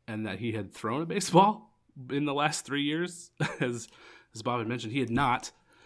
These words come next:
Um, and I still haven't seen him throw yet, um, 'cause there was some quotes today, um, from, uh, Dombrowski and Song, who both spoke to the media, and Dombrowski admitted that it was a risk.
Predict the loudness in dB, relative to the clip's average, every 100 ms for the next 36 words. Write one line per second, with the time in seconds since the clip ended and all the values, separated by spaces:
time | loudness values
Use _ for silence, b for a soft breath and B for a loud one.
0 | b b -8 -2 0 0 -4 -8 -12 _
1 | -10 -6 -6 0 2 2 2 2 0 -4
2 | -2 2 2 2 -2 -2 -2 0 -2 -4
3 | -8 -10 -8 -6 -6 -8 -10 -14 -16 -6
4 | -4 -2 -6 -6 -6 -4 -6 -2 -4 -4
5 | -8 -6 -4 -4 -6 -10 _ _ _ _
6 | _ -14 -10 -2 -2 -2 -6 -10 -16 _
7 | -20 -20 -20 -20 -20 -20 -16 -4 -2 0
8 | -2 -4 -8 -12 _ _ _ _ -6 -6
9 | -4 -6 -8 -12 -4 -2 -2 -4 -4 -6
10 | -4 -6 -8 -6 -4 -4 -2 -4 -6 -8
11 | -10 -6 -6 -4 -4 -4 -8 -12 -10 -10
12 | -14 -12 -8 -6 -6 -8 -8 -8 -8 -8
13 | -6 -6 -6 -8 -8 -8 -8 -2 -2 -2
14 | -8